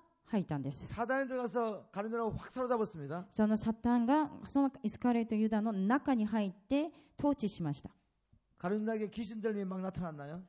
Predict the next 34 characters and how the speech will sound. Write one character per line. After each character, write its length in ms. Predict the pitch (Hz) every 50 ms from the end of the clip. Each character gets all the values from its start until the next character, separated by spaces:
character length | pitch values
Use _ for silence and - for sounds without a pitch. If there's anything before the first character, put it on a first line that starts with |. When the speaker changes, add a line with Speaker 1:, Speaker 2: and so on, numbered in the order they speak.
| _ _ -
Speaker 1:
じ 80 | 208
ゃ 200 | 196 175 160 -
あ、 180 | - _ - - - - - -
な 160 | 220 262 302
の 120 | 320 294 262
に、 340 | 254 277 269 214 156 - 180
そ 140 | - 285 285
の 60 | 269
イ 120 | 208 254
ス 100 | 233 -
カ 120 | - 285 277
リ 100 | 262 262
オ 40 | 262
テ 100 | 262 240
ユ 160 | 233 247 226
ダ 100 | 233 208
に、 320 | 202 226 254 226 190 156 - - - _ _ _ - -
普 160 | 208 185 247
通 320 | 220 - - - 277 285 277
の 180 | 277 294 294
そ 140 | 269 - 269
の、 240 | 262 269 254 - - - -
あ、 220 | - 233 - -
悪 180 | 196 - - 277
霊 140 | 277 269
に 100 | 262 269
取 160 | 269 226 226 220
り、 160 | - 220 - _ - -
取 200 | 220 226 233 233
り 40 | 233
憑 80 | -
か 140 | - 254 247
れ 100 | 233 233
た 400 | 226 - _ - 254 262 262 -